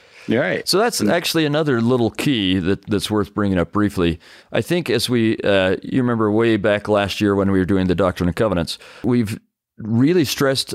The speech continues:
Speaker 2: you know, understanding some of the historical context. We've got these big chapter headings or section headings, I guess, that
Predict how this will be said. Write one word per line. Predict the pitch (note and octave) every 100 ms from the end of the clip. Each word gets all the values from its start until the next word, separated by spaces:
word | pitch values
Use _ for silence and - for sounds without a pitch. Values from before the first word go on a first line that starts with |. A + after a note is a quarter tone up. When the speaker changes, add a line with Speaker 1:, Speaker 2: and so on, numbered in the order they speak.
| -
Speaker 2:
you | A2+
know, | F#2+ G2 - G2+ - -
understanding | C3+ C#3+ C#3+ C3 C3
some | D3 C3
of |
the | B2
historical | B2+ - C3 C3 B2
context. | C#3+ C#3+ F#2+ E2+
We've | F#2+
got | F2 G#2+
these | G#2+ F#2+
big | G2 G2+
chapter | - F#2 - F#2
headings | A2+ B2+ B2 A2+ A2 G2+
or | E2+
section | A#2+ A2 G2+
headings, | F#2+ G2+ G2 F#2
I | E2+
guess, | F2+ F2 -
that | E2